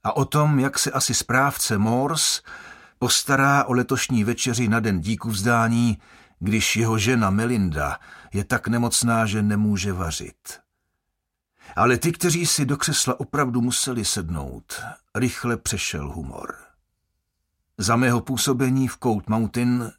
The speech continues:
jsem řídil osmasedmdesát poprav. Při počítání jsem se nikdy nezmýlil. Na toto číslo do smrti nezapomenu.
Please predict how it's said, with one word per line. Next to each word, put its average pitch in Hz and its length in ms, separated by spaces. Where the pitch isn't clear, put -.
jsem 110 200
řídil 113 640
osmasedmdesát 107 1120
poprav. - 560
Při - 140
počítání 113 720
jsem 107 240
se 98 240
nikdy 98 320
nezmýlil. 80 600
Na 113 180
toto 113 260
číslo 113 440
do 104 120
smrti 101 440
nezapomenu. 76 760